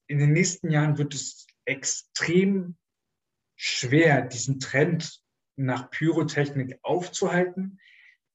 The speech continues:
Und dementsprechend, ähm, ja,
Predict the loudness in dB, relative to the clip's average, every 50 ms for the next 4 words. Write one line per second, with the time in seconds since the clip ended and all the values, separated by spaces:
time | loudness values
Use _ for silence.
0 | _ _ _ _ _ _ _ _ -2 2 6 6 6 6 6 6 4 4 4 4
1 | 2 0 0 0 -2 -2 -2 -2 -2 -2 -2 -2 -2 -6 -12 _ _ _ _ -6
2 | -4 -2 -2 -2 -4 -4 -6 -8 -10 -14 _ _ _ _ _ _ _ _ _ _
3 | _ _ _ _ _ _ _ _ _ _ -4 0 2 2 2 2 0 -4